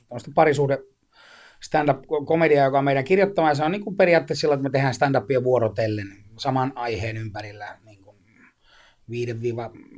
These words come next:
seitsemän minuutin pätkissä, ja niinku tavallaan toistemme aiheita kommentoiden, ja se on hyvä tällainen, ja silloin se toimii tosi hyvin, niinku vaikka itse sanonkin, että siellä on niinku yleisö tosi paljon messissä, kun ollaan, kun tehdään sitä teatterissa, hy-, valoissa, ja ihmiset on, ja näin.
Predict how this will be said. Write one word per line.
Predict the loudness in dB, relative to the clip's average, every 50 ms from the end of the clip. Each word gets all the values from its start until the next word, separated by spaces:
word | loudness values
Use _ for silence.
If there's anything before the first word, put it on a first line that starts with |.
| -16 -12
seitsemän | -10 -10 -10 -10 -12 -12 -12 -10
minuutin | -10 -8 -8 -8 -6
pätkissä, | -8 -10 -12 -12 -14 -12 -12 -12 -12 -12
ja | -16 -16 -16
niinku | -16 -16 -12
tavallaan | -6 -2 0 2 2 2 2
toistemme | 2 0 0 0 -2 -4 -6 -6
aiheita | -4 -2 -2 0 0 -2 -4 -4
kommentoiden, | -4 -4 -4 -4 -6 -6 -8 -8 -10 -8 -10
ja | -10 -12 -14 _ -6 2
se | 4 6
on | 6 6 6
hyvä | 6 6 4 2 2 -4 -14 -8 4
tällainen, | 8 8 10 10 10 8
ja | 6 4 4
silloin | 2 0 0 0 -2 -2
se | 0
toimii | 6 8 8 8 8 6 2 2
tosi | 4 4 6 6 6 6 6
hyvin, | 6 6 6 6 2 0 -2 -6 -6
niinku | -4 -4 -2 0 2
vaikka | 2 2 2 2
itse | 0 0 0 -4
sanonkin, | -2 0 0 2 2 2 2 0
että | 0 -2 0
siellä | 0 0 0 0
on | 0
niinku | 0 -2 -2 -2 -2 0
yleisö | 4 6 6 6 4
tosi | 4 2 4 4 4
paljon | 4 4 2 2 2
messissä, | 2 0 -2 -4 -8 -10 -4
kun | -2 0
ollaan, | 2 2 2 2 0 -2 -6 -18 -20 -20 _ _
kun | -4 0 4
tehdään | 4 6 6 6 2 2
sitä | 0 0 2
teatterissa, | 4 4 4 4 4 0 0 0 0 -4 -4 -6 -6 -6 -6 -10 -12
hy-, | -12 -12 -12 _ -12 -6 -2
valoissa, | 0 2 4 4 4 2 2 0 -2 0
ja | 2 4 4 4
ihmiset | 4 2 0 -2 -4 -4 -2
on, | -2 -2 -2 0
ja | 0 -2 -2 -2 -6 -8 -8 -4
näin. | -2 0 0 0 -2